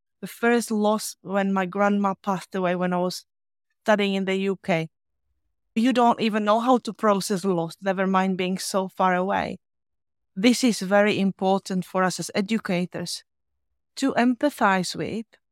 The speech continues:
and have compassion, because it does impact on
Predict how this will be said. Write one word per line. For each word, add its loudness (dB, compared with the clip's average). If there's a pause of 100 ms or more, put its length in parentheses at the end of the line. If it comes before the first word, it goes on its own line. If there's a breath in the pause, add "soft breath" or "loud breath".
(640)
and 0
have -2
compassion, -2
because -2
it -6 (180)
does 0
impact -2
on 0